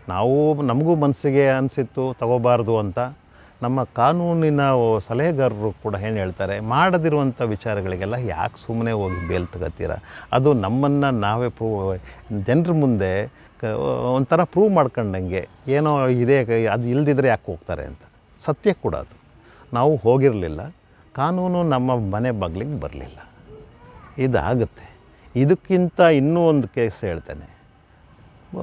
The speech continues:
ಯಾವುದೋ ಮಾಡದಿರುವಂಥ ಒಂದು ಪ್ರಕರಣ, ಒಂದು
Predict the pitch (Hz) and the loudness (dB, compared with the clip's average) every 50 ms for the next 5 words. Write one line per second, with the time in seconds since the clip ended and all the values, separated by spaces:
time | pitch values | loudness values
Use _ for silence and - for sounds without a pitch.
0 | 123 113 - 147 156 185 247 254 214 202 156 135 139 165 196 196 190 185 196 185 | -6 -6 -2 0 2 2 4 4 4 4 4 6 6 6 6 4 4 4 4 4
1 | 185 180 170 151 - 185 160 151 151 147 131 123 - _ _ - 131 120 - 131 | 4 2 2 0 2 2 2 4 4 2 0 -2 -4 _ _ -6 -6 -4 -2 0
2 | 120 107 98 92 92 107 117 120 117 113 117 110 110 | 0 0 0 0 -2 0 0 0 0 2 0 0 0